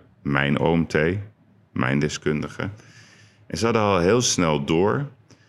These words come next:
los van elkaar, wat er allemaal aan de hand was, hoe groot de schade was. Zelf publiceerde ik daarover een artikel in het Parool van begin maart. Veertien maart schreef ik het. Volgens mij werd het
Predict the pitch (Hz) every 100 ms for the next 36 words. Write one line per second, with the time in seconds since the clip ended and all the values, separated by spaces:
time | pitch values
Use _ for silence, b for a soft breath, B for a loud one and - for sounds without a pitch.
0 | b b _ _ _ _ - _ _ 92
1 | 117 - 120 107 98 85 80 87 - 87
2 | 101 101 95 92 98 110 101 50 - -
3 | - - - 71 69 - - 101 85 58
4 | 57 - - - 135 131 - - 104 98
5 | - 101 104 95 95 85 80 76 80 -
6 | - - 90 113 113 - 80 73 73 -
7 | - 69 60 55 78 107 - - _ b
8 | b b b - 76 - - 78 78 80
9 | 92 67 - - - 98 - _ _ -
10 | 64 69 78 71 71 - - 90 95 -
11 | 95 92 - - - - 71 69 71 -
12 | - - - -